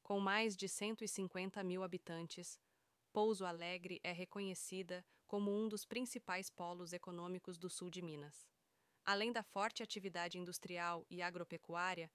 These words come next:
a cidade é referência logística entre Belo Horizonte, São Paulo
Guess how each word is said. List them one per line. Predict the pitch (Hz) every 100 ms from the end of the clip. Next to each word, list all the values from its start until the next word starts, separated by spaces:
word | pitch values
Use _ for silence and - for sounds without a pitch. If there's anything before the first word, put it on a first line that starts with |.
| _ _
a | -
cidade | 185 208 190 196 185 185
é | 190
referência | 185 190 190 185 185 202
logística | 196 185 202 202 - - 170 160 _
entre | 185 -
Belo | 170 185 185
Horizonte, | 175 165 175 180 - 190 - _ -
São | - 202
Paulo | - 175 175 180